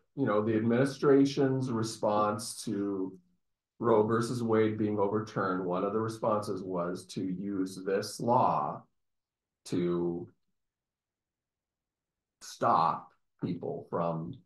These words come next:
discouraging people from getting an abortion. And, you know, in this case, you know, I don't know if you've heard or read about this. Um, the one person that I've seen and heard the most about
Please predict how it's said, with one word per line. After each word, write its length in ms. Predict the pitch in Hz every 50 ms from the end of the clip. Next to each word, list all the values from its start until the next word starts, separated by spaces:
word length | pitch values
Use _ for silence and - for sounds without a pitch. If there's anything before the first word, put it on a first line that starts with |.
| _ _ _ _ _ _ _ _ _
discouraging 680 | - 117 107 - - - 107 95 92 92 90 92 92 90
people 340 | 90 - 95 87 90 90 85
from 200 | - 87 92 90
getting 240 | 87 85 82 85 85
an 100 | 80 76
abortion. 580 | 87 87 - 85 76 - - - - - - 80 80 - - _ _ _ _ _ _ _ _ _ _ _ _
And, 360 | 113 117 113 110 110 110 - - - -
you 60 | 120
know, 140 | 104 98 95
in 100 | 104 117
this 240 | 170 208 202 -
case, 680 | - - 165 107 101 95 95 95 98 95 - - - - _ - - -
you 80 | - 120
know, 140 | 107 110 107
I 100 | 113 123
don't 160 | 131 131 127
know 260 | 120 120 117 110 104 104
if 60 | - 113
you've 280 | 104 101 98 98 95 - - _ _ _
heard 320 | - - - 139 123 123 113
or 100 | 104 92
read 220 | 92 104 104 104 104
about 300 | 98 92 90 87 87 -
this. 340 | 85 85 87 - - - - _ _ _ _ _ _ _ _ _ _ _ _ _ _ _ _ _ -
Um, 420 | 120 107 90 87 76 73 71 73 113 123 - - - 160
the 140 | 127 117 107
one 480 | 107 113 127 139 156 165 160 156 156 -
person 400 | 151 131 127 123 127 113 104 101
that 120 | 101 101
I've 420 | 95 101 104 110 110 110 107 110 107 - - - _ _ _ _ _ _ _
seen 640 | - - - - - - - 165 139 127 123 117 113
and 140 | 104 104 110
heard 360 | 117 - 135 117 113 107 107
the 100 | 95 90
most 440 | 98 101 120 143 156 156 - - -
about 560 | 90 87 85 78 76 71 78 87 - - -